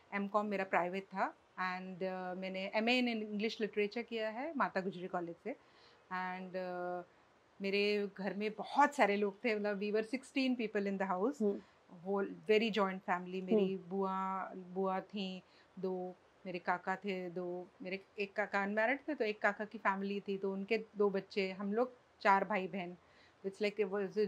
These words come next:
Speaker 1: huge family। Plus उस time तो ऐसा होता था कि सब relatives बहुत आते जाते रहते थे।
Speaker 2: यस।
Speaker 1: तो बहुत मज़ा आता था, बचपन तो बहुत अच्छा बीता। सब कुछ
Speaker 2: जबलपुर
Speaker 1: कर-
Speaker 2: में कैसा था, मतलब, प-, अ, आपकी अगर मैं बिल्कुल near family की बात करूँ तो कितने sibling थे आप,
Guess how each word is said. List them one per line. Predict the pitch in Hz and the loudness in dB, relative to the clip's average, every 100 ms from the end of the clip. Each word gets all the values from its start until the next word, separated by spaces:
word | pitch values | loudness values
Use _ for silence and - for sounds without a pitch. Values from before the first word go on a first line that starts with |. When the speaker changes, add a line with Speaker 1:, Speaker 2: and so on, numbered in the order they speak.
| 170 170 | 0 0
Speaker 1:
huge | 226 262 285 - | 4 6 4 2
family। | 240 190 185 208 214 | 0 0 0 -2 2
Plus | 220 254 - - - _ _ | 2 2 -12 -20 -20 _ _
उस | 240 247 | -2 2
time | 247 247 | 2 6
तो | 254 | 4
ऐसा | 240 | 4
होता | 226 220 | 2 2
था | 226 | 0
कि | 247 | 0
सब | 247 233 | 2 4
relatives | 208 208 202 226 196 | 4 2 2 0 -2
बहुत | 190 202 220 - | -4 -2 -2 0
आते | 196 196 214 | -2 2 0
जाते | 196 185 202 | 0 -2 -4
रहते | 185 - | -4 -6
थे। | - 185 - _ - | -8 -10 -12 _ 2
Speaker 2:
यस। | 185 - - | 2 2 -4
Speaker 1:
तो | 196 185 | -4 -4
बहुत | 180 185 202 | -4 -2 0
मज़ा | 196 180 | 0 0
आता | 190 180 180 | 0 0 -4
था, | 196 | -4
बचपन | 185 190 220 | -6 -6 -6
तो | 214 | -4
बहुत | 185 175 196 | -6 -4 -4
अच्छा | 185 - | -4 -6
बीता। | 202 190 190 196 | -6 -4 -4 -4
सब | 190 - 226 | -4 4 6
कुछ | 196 | 12
Speaker 2:
जबलपुर | 302 349 370 392 | 12 12 12 12
Speaker 1:
कर- | 370 | 10
Speaker 2:
में | 359 349 | 8 6
कैसा | - 277 285 330 | 10 12 12 12
था, | 277 247 | 12 8
मतलब, | 214 226 214 | 8 4 12
प-, | 240 214 208 190 - - | 12 12 12 12 4 -2
अ, | - | 12
आपकी | 339 320 302 | 12 12 12
अगर | 294 277 269 | 12 12 10
मैं | 294 285 214 | 8 6 8
बिल्कुल | 254 311 | 8 10
near | 277 262 269 | 10 10 8
family | 285 269 240 240 | 10 10 10 6
की | 277 | 8
बात | 233 214 - | 10 10 8
करूँ | 233 | 4
तो | 247 | 4
कितने | 254 285 311 | 0 2 0
sibling | - 240 220 233 226 | 2 4 8 8 8
थे | 226 | 10
आप, | 202 202 - | 12 12 6